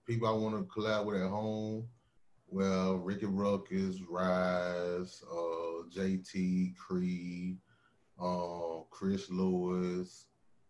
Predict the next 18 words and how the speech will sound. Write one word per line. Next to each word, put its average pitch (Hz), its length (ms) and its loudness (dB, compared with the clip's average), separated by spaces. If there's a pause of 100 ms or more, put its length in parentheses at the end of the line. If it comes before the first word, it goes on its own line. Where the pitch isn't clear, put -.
(220)
Glue 95 300 4
Easy. 92 640 4 (480)
Um, 85 760 -4 (1080)
and, 92 100 0
you 98 60 6
know, 95 160 4
Glue 113 340 6
is 98 60 0
the 104 80 0
one 98 200 6
that 90 280 4
battles 90 320 2
on 90 220 2
U 92 160 2
R 90 200 2
L 92 180 2
right 82 220 0
now. 82 360 -6